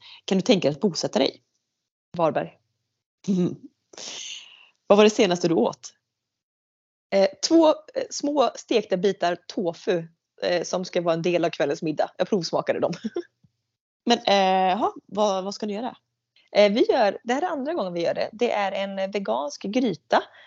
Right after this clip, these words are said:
Speaker 2: Ehm, jag har fått inspiration från en brittisk, eh, matbloggerska, veg-, eh, vegan eller influencer.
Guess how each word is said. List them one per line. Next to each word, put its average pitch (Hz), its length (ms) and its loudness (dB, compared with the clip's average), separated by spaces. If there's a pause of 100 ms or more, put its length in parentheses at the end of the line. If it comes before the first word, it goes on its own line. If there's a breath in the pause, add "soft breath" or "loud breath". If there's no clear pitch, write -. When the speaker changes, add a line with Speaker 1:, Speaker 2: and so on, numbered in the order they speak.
(240 soft breath)
Speaker 2:
Ehm, 175 560 0
jag 165 260 -8
har 202 60 -2
fått 214 200 0
inspiration 180 440 2
från 165 140 0
en 165 120 4
brittisk, - 680 -2
eh, 208 120 6
matbloggerska, 165 1400 2
veg-, 175 340 0
eh, 165 60 0
vegan 160 360 0
eller 160 140 2
influencer. - 420 0